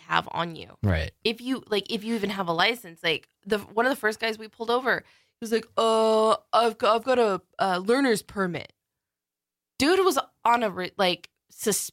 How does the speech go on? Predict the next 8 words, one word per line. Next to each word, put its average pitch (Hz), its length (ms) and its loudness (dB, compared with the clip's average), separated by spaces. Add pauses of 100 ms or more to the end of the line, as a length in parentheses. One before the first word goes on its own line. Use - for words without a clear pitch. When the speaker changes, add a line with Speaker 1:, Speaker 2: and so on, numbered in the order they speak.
Speaker 1:
no, 226 220 4
it - 20 0
was 202 180 -2
a 175 260 4
revoked 185 580 0
license. 165 720 -8 (500)
Speaker 2:
But 127 140 2
he, 117 380 2